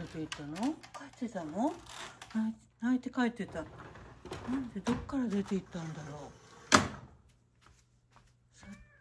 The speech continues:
ちゃん、どこ行ってたのよ？濡れてるよ、背中。あ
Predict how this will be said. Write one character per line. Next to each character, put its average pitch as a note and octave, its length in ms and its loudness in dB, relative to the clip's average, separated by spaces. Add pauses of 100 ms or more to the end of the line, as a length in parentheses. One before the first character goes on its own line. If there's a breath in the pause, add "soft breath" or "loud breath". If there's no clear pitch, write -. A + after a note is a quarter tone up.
(140)
ち - 140 -6
ゃ E3 40 -2
ん、 D3+ 120 -6
ど G3 160 -2
こ C4+ 160 -8
行 B3 60 -6
っ - 20 -16
て - 200 -2
た F3 180 0
の D#3 180 0
よ？ C#3 340 -4 (680 loud breath)
濡 A3+ 100 6
れ C#4 100 8
て C#4 160 2
る C#4 120 6
よ、 D4+ 120 6
背 B3+ 140 0
中。 E3+ 440 -2
あ - 40 -6